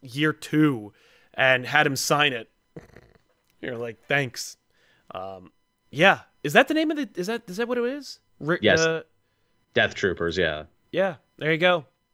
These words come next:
Speaker 2: Man, I, I, I remember using Death Troopers as an example endlessly when they're like, "Oh, can you believe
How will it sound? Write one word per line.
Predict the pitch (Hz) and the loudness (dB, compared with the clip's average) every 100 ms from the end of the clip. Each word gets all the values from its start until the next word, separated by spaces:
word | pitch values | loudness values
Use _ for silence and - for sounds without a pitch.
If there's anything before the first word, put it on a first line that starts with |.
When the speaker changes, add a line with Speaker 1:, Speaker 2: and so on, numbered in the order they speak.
| _ _ _ | _ _ _
Speaker 2:
Man, | 107 110 95 | 2 4 4
I, | 101 95 | 2 0
I, | 110 - | 0 0
I | 120 143 | 2 2
remember | 143 135 135 127 | 2 2 2 2
using | 120 117 107 107 | 0 -2 -4 -2
Death | 107 107 | 0 -2
Troopers | - 120 110 110 | -4 -6 -2 -2
as | 110 98 | -2 0
an | 101 | 0
example | 92 101 101 101 107 | 0 2 2 0 -2
endlessly | 101 98 113 120 131 123 139 - | -2 -2 -2 -2 2 4 2 -2
when | 170 143 | -2 4
they're | 139 | 4
like, | 139 160 | 4 2
"Oh, | 156 | 0
can | 165 | 0
you | 165 | -4
believe | 147 165 196 196 - - | -2 2 4 2 0 -10